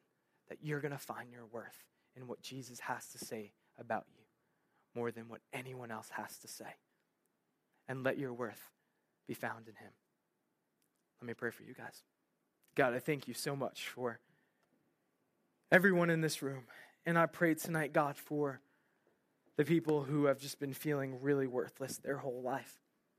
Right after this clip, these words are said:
The people who have had really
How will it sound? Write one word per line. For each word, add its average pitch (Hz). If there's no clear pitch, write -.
The 147
people 151
who 147
have 151
had 139
really 160